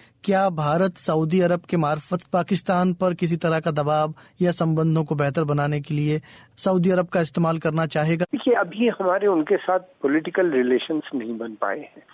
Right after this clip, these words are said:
Speaker 2: हमारे उनके साथ जो कुछ भी है, economic cooperation बढ़ रहा है। एक बार economic cooperation जब बढ़ जाता है, तो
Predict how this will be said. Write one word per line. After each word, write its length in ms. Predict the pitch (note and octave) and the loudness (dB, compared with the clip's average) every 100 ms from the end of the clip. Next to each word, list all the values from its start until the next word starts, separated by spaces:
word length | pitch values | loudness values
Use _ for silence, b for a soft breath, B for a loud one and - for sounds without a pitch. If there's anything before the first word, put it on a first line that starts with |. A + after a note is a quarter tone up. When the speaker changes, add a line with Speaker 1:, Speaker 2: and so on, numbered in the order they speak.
| - | -2
Speaker 2:
हमारे 320 | D3+ F#3+ G#3+ | 2 4 4
उनके 280 | F#3 D#3 F3 | 2 0 0
साथ 200 | - F3 | 0 0
जो 200 | C#3 D3 | 0 0
कुछ 200 | - E3 | 0 -2
भी 180 | D3+ | 2
है, 240 | C#3+ D3+ F3+ | 2 2 -2
economic 520 | - C3+ D3 F3+ E3 | -4 0 2 0 0
cooperation 680 | - B2+ - B2 A2 B2 B2 b - | 0 -2 -2 -8 -8 -12 -16 b -8
बढ़ 200 | B2 A#2 | -6 -4
रहा 280 | A#2+ - C3+ | -6 -8 -12
है। 200 | - - _ _ | -14 -18 _ _
एक 180 | F3+ F#3 | 0 0
बार 200 | D#3+ F3+ | 0 0
economic 580 | F3+ D3+ - D#3+ G3 G#3 | -2 -6 -4 -2 0 -2
cooperation 480 | - D#3+ D3+ D3+ E3+ | -2 0 0 0 -2
जब 160 | D3+ D3 | -2 -2
बढ़ 140 | - D#3 | -4 -4
जाता 360 | D3+ C#3 - | 0 0 0
है, 160 | C3 C3+ - B B B _ | -4 -6 -12 B B B _
तो 80 | - | -16